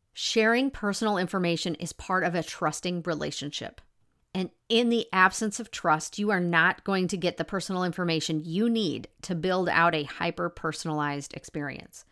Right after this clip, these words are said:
So be transparent with your clients and customers about how you are going to use their information.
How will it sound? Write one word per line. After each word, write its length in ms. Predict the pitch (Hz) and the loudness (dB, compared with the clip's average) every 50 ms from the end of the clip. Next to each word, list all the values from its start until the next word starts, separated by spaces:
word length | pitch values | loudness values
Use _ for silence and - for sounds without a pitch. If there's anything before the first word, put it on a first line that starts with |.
| _ _ | _ _
So 260 | _ - - - 247 226 | _ -8 -2 0 0 2
be 240 | 202 247 254 302 | 2 2 2 2
transparent 720 | 302 - - 202 170 165 160 - - - 180 143 110 - - | 2 2 2 2 2 2 0 -2 -6 -6 -4 -2 -2 -4 -4
with 140 | - 165 - | -6 -10 -10
your 80 | - - | -12 -12
clients 440 | - - 160 143 147 139 - - | -4 0 2 2 2 0 -2 -6
and 120 | - 156 160 | -6 -8 -4
customers 580 | - - 147 - - - 151 143 143 - - - - | -2 -2 -4 -2 -4 -4 -4 -4 -6 -8 -10 -6 -4
about 300 | 180 170 180 175 175 - | 0 4 4 4 4 2
how 440 | - - - 190 180 175 170 175 185 | -4 -4 0 4 8 8 8 8 6
you 240 | 185 175 185 196 - | 4 0 0 2 4
are 140 | 170 180 | 4 2
going 320 | 175 160 180 165 160 160 147 | 2 2 0 0 0 -2 -4
to 100 | - 185 | -4 -6
use 580 | 170 151 156 180 180 165 151 151 151 147 - - - - _ _ _ _ - | -8 -6 -2 0 0 2 0 0 -4 -8 -12 -16 -20 -20 _ _ _ _ -8
their 260 | 196 170 170 160 156 | -2 0 0 0 0
information. 760 | - - 156 147 - 156 151 147 139 135 - - - - 196 | -2 -4 -4 -4 -2 -2 -2 -2 -4 -6 -8 -10 -12 -14 -16